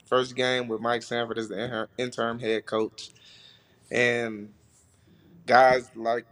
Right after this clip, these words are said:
we do every week, went out there and put our hearts out on the line and was able to get the job done. I'm happy that, feel me, I was able to contribute to the team being able to get a win. So, I mean, it, it was, it was electric in that stadium, too. So,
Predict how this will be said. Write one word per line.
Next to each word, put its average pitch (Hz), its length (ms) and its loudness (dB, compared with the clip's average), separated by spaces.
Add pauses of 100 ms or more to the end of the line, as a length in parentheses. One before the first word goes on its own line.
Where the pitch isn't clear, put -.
(100)
we 120 80 -12
do 123 180 -4
every 127 160 -4
week, 110 240 -14
went 107 140 -6
out 107 220 -4
there 107 160 -6
and 107 200 -14 (460)
put 107 180 0
our 104 160 4
hearts 110 300 -2
out 104 160 -2
on 104 160 -10
the 101 60 -12
line 101 280 -8
and 98 260 -16 (200)
was 101 140 -8
able 101 220 0
to 101 60 -4
get 101 180 -6
the - 60 -20
job 113 360 4
done. 101 240 -6
I'm 101 120 -6
happy 107 320 -4
that, 101 220 -2 (480)
feel 104 180 -12
me, 104 120 -4
I 104 100 2
was 104 180 -2
able 104 220 -4
to 104 120 -2 (100)
contribute 107 560 -6 (260)
to 107 100 -2
the 101 60 0
team 107 340 -4
being 107 200 -2
able 104 160 -2
to 101 60 -4
get 104 140 0
a 104 60 0
win. 113 320 0 (640)
So, - 180 -8
I 110 120 0
mean, 113 260 0
it, 120 220 4
it 127 80 6
was, 127 200 4
it 123 100 4
was 120 160 4
electric 113 480 0
in 98 80 -8
that 92 160 -12
stadium, 92 440 -14
too. - 280 -14
So, - 380 -16